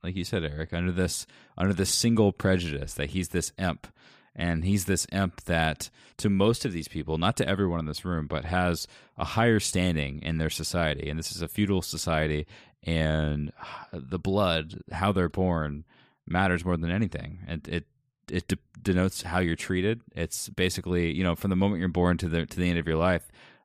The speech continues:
um, barring important things that happen, like shifts of power and <laughs> warfare and, and death, for that matter, uh, how you're treated. And it's enough to be jealous of those people. Someone like Jaime Lannister, who's perfect in almost everywhere,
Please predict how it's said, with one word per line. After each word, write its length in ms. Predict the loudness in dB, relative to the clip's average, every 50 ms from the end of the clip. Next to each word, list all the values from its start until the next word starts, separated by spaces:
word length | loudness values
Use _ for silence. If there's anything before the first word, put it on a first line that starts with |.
| -12 -6
um, 280 | -4 -4 -2 -2 -2
barring 600 | 0 2 2 4 4 2 0 0 -2 -4 -6 -8 -10
important 400 | -10 -10 -4 -4 -2 -2 -2 -2
things 160 | -4 -4 -4
that 100 | -2 0
happen, 540 | 0 0 0 0 -2 -4 -4 -4 -6 -8 -10 -8
like 300 | -6 -6 -6 -6 -8 -10
shifts 280 | -10 -4 -4 -4 -2 -4
of 80 | -6 -2
power 360 | 0 2 2 2 2 2 0
and 140 | 0 -2 0
<laughs> 20 |
warfare 540 | 2 2 2 2 2 4 4 4 4 4 2
and, 200 | 0 -2 -4 -4
and 240 | -4 -4 -4 0 4
death, 400 | 6 6 6 4 2 -6 -16 -18 -20 -20 -20 -20 -20 _ -4
for 140 | 0 2 4
that 200 | 4 2 2 0
matter, 460 | -2 0 0 0 0 0 -2 -2 -4 -4
uh, 380 | -2 -2 0 0 0 -2 -2 0
how 120 | 2 2
you're 160 | 4 4 2
treated. 500 | 2 4 4 4 4 4 0 -2 -6 -8 -4
And 480 | 0 0 2 2 2 2 0 -2 -2 -6 _ -16 -20 -20 -20 -20 -20 -20 -20 _ _ _ _ -20 -16 -12
it's 440 | -10 -10 -6 -2 -2 -2 2 4
enough 180 | 4 4 4 4
to 80 | 4 2
be 100 | 2 2
jealous 360 | 4 2 2 2 2 0 -2
of 60 | -4
those 140 | -4 -6 -4
people. 420 | -6 -8 -6 -6 -6 -6 -6 -6
Someone 260 | -4 -4 -2 -2 0
like 160 | -2 -2 -4 _ _ _ _ _ -10 -2
Jaime 220 | 0 0 0 2
Lannister, 480 | 2 2 2 2 2 0 0 -2 -2 -4
who's 120 | -4 -6
perfect 380 | -4 0 0 0 0 -2 -6 -4
in 80 | -2 0
almost 300 | 0 0 0 -2 0 -2
everywhere, 480 | -2 -2 -2 0 0 2 0 0 -2